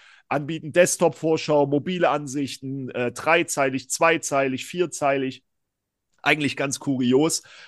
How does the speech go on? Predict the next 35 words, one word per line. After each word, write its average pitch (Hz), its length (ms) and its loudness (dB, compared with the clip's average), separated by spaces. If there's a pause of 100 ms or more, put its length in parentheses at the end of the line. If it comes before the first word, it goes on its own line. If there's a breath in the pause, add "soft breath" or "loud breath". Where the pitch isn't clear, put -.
(160 loud breath)
Aber 131 240 6
ja, 135 320 4 (140)
habt - 240 -6
sowas 165 400 0
auf 135 100 -4
dem 127 100 -10
Schirm, 151 540 -2 (240 soft breath)
äh, 113 220 0
wenn 139 120 -2
es 170 120 -4
um 147 100 -4
die 135 140 -2
Titelstruktur 123 800 -2
geht. 120 300 -2 (360 loud breath)
Ähm, 120 480 2
und 123 120 -4
ansonsten 131 500 -2
will 147 60 6
ich 151 100 0
da 120 100 4
gar 120 160 0
nicht 220 240 -6
zu 170 100 -2
viel 131 200 0
sagen. 139 320 4
Ja, 113 160 6
ihr 120 340 0
baut 135 300 2
euer 110 240 0
seo 151 400 6
ein. 107 240 0
Ja 98 100 -2
klar, 139 260 4
müsst 147 380 0
ihr 123 160 2